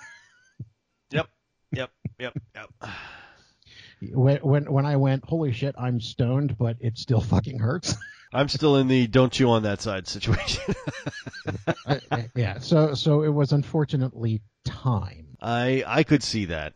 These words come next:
Speaker 1: I could see that. Uh, I'm on the, uh, "just don't chew on that side" situation, and hopefully it'll, like, hang out there for a while.
Speaker 2: Yeah, you, you, you'll get there eventually.
Speaker 1: Oh, yeah, I'm sure.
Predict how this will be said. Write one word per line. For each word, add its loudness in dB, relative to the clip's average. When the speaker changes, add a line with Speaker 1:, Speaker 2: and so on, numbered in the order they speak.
Speaker 1:
I -6
could -6
see -8
that. -10
Uh, -6
I'm -2
on 0
the, -4
uh, -2
"just -8
don't 0
chew -2
on -4
that -8
side" -8
situation, -8
and -10
hopefully -8
it'll, -8
like, -8
hang -8
out -6
there -4
for -6
a -2
while. -6
Speaker 2:
Yeah, 0
you, -2
you, 0
you'll 2
get -2
there 2
eventually. -2
Speaker 1:
Oh, 8
yeah, -6
I'm -12
sure. -10